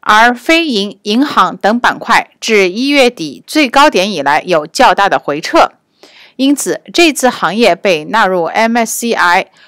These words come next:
国际通指的权重有所下降。新名单中权重最大的前五个行业为银行、非银金融、食品饮料、医药和房地产，合计占比超过百分之五十。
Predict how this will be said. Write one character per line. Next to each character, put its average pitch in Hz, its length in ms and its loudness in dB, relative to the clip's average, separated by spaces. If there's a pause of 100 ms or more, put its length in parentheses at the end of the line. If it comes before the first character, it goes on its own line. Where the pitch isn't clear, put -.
(160)
国 214 200 4
际 254 280 -2
通 302 300 -4
指 196 180 -8
的 156 380 2
权 202 300 0
重 247 280 0
有 180 140 2
所 - 160 -6
下 151 200 -2
降。 127 280 0 (600)
新 359 200 -2
名 220 200 -2
单 254 220 2
中 202 300 2 (220)
权 220 200 0
重 220 200 2
最 220 180 2
大 214 180 2
的 180 120 2
前 233 280 0
五 190 120 -4
个 208 120 2
行 165 220 -4
业 220 160 2
为 160 340 0 (360)
银 220 200 0
行、 170 400 2 (380)
非 330 220 0
银 220 180 -2
金 233 180 -2
融、 175 320 -2 (360)
食 - 240 -2
品 277 200 -2
饮 220 140 -6
料、 180 380 0 (320)
医 254 260 -4
药 269 320 2
和 - 160 -8
房 165 180 -2
地 262 160 -2
产， - 360 -6 (360)
合 214 260 2
计 269 420 -2 (180)
占 214 320 2
比 165 260 -8
超 262 240 2
过 240 140 4
百 151 160 0
分 220 160 0
之 311 120 0
五 202 180 -4
十。 156 320 -2